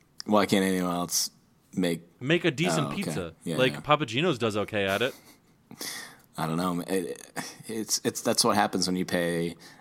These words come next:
Speaker 1: uh, high school kids minimum wage to do something.
Speaker 2: Isn't that what Papa Gino's does, though?
Speaker 1: <laughs> Yeah.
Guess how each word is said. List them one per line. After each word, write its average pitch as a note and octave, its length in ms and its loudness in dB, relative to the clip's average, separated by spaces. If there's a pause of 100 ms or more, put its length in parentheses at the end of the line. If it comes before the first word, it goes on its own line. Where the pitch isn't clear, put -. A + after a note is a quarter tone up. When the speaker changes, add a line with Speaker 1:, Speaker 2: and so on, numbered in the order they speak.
(140)
Speaker 1:
uh, E2 240 -2
high G2 140 2
school G2 220 4
kids E2 300 -2
minimum E2 360 0
wage D2 480 -6
to - 100 -4
do F2+ 120 0
something. - 320 -2 (600)
Speaker 2:
Isn't A#2 120 -10
that B2+ 80 -2
what B2 120 -2
Papa A#2+ 180 0
Gino's A2 300 -8
does, C#3 180 -8
though? C#3+ 260 -6
Speaker 1:
<laughs> - 580 -6
Yeah. B2 320 4